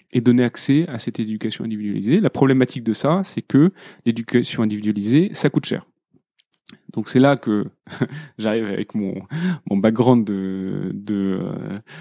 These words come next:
de chef d'entreprise et de, et aussi d'in-, d'ingénieur informatique, c'est, je pense qu'il y a des façons inexplorées, euh, pour, euh, améliorer, euh, la, enfin, pour réduire le coût de cette éducation individualisée, euh, et permettre aux,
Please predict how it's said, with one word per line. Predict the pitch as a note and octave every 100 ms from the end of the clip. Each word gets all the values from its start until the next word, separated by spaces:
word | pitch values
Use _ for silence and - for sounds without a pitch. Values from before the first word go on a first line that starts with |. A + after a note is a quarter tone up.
| D#3 -
de | A#2+ G#2 G2 F#2+
chef | -
d'entreprise | A2 A#2 - A2+ C#3 C3
et | A2 G#2
de, | G2+ G2+ F#2+ F#2+ F#2
et | G#2+ G#2+
aussi | G#2 - B2
d'in-, | A2 G2+
d'ingénieur | G2 G#2 G#2+
informatique, | G2 A2 A2 A2 G3 F3+
c'est, | F3 - _
je | A#2+
pense | A2 F3+ A3
qu'il | - A#2+
y | A2
a |
des | G2+ G#2+
façons | - D#3+ - D#3+ - _ _ _ _ _ _ _ _ D#3
inexplorées, | C#3 - - A#2 A#2 D#3+ - _ _ _ _
euh, | G#2 G2 -
pour, | - D#3+ F3 - -
euh, | G#2+ A#2
améliorer, | A#2+ B2+ B2+ B2 D3 E3+
euh, | D#3 G#2 - G2 G2
la, | G2 G2+ F#2+ F2+ F#2
enfin, | - G2+ G2+ -
pour | - A2+
réduire | C3+ D#3 D3
le | A#2+
coût | - E3+ D3+
de |
cette | A2 A#2 A#2
éducation | A2+ G#2+ A2+ -
individualisée, | A2 A2 A2 G#2+ G#2+ A#2 E3+ - - - - -
euh, | A2 G#2+
et | -
permettre | B2 C3 - -
aux, | A2+